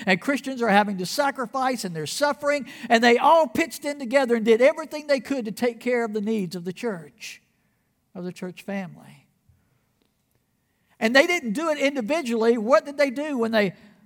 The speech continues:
uh, and when it sold houses and land, it doesn't mean the ones they lived in necessarily. May, they may have owned some other property and they sold that and they brought the money. It doesn't mean they didn't have houses anymore. But they were making sacrifices. They were, they were using what they had to generate income so that they could give it.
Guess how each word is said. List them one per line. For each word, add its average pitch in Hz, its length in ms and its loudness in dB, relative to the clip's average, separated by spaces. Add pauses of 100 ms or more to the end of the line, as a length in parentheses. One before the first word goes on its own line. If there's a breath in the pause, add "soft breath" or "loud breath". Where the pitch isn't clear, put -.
(180)
uh, - 60 -18
and 220 460 -8
when 233 100 -4
it 220 80 -10
sold 240 260 -2
houses 214 380 -4
and 196 100 -6
land, 202 260 -2
it 196 60 -10
doesn't 202 220 -2
mean 202 160 -4
the 190 80 -10
ones 190 280 -6
they 180 100 -4
lived 226 280 -4
in 175 120 -4
necessarily. 185 680 -6
May, 165 220 -4
they 170 160 -6
may 160 140 -4
have 156 100 -6
owned 170 260 -6
some 170 140 -10
other 165 160 -8
property 220 420 -6
and 151 100 -8
they 156 120 -10
sold 170 320 -8
that 240 160 0
and 147 80 -14
they 135 80 -6
brought 143 260 -6
the 185 60 -10
money. 202 340 -6 (180 loud breath)
It - 60 -12
doesn't 180 260 0
mean 220 220 -4
they 170 120 -2
didn't 165 180 -6
have 165 220 -2
houses 208 420 -4
anymore. 139 400 -10 (260 loud breath)
But 190 140 0
they 226 100 4
were 208 140 0
making 226 300 -2
sacrifices. 185 760 -4
They 190 100 0
were, 185 180 -4 (160 loud breath)
they 208 100 4
were 202 80 0
using 240 420 -2
what 240 140 -4
they 226 140 0
had 214 500 2
to 202 80 -6
generate 247 500 -2
income 240 400 -2
so 214 140 -8
that 214 120 -6
they 233 120 0
could 190 200 -6
give 302 240 -2
it. 220 240 0